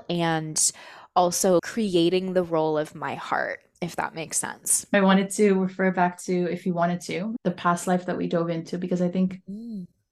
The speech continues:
Speaker 2: it's really interesting in terms of how similar that was in terms of the energies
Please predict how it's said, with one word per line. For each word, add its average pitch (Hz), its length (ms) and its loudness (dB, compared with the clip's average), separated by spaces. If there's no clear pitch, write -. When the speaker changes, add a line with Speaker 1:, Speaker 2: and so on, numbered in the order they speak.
Speaker 2:
it's 185 240 -4
really 190 300 6
interesting 175 760 -2
in 185 140 0
terms 180 240 2
of 180 80 -4
how 175 220 2
similar 175 720 0
that 180 140 4
was 170 280 2
in 175 260 -8
terms 175 360 -8
of 175 80 -8
the 170 200 0
energies 175 580 0